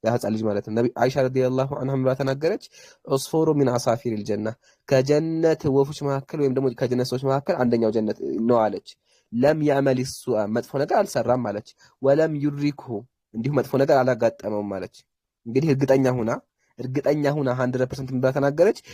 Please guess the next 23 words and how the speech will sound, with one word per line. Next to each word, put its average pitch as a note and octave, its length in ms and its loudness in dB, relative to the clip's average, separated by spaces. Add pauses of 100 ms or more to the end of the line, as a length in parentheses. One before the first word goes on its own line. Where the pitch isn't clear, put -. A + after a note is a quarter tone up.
(140)
«የጀነት D3 680 2
ሰው D3 200 -4
ነው» B2 120 -2
አለች። G#2 220 -4 (360)
ስለዚህ A#2 280 0
ህፃን A2 260 0
ልጅ G#2 140 -8 (480)
በግለሰብ A#2+ 640 2
ደረጃ G#2 300 0
ነጥላ፣ B2+ 400 0 (440)
ነጥላ C3 320 0
ተናገረች። G#2+ 440 -4
መጀመሪያ E3+ 400 2 (360)
በእስልምና፣ E3 500 -2 (380)
እ፣ G#2+ 140 0 (200)
ህፃን C3 240 0
ልጆች D3 200 -2
በሙሉ C#3 280 0 (100)
በህፃንነታቸው C3+ 580 -2
ከሞቱ D3+ 200 -4
ጀነት B2 240 2
ነው A#2 80 -2
የሚገቡት። G#2 380 -4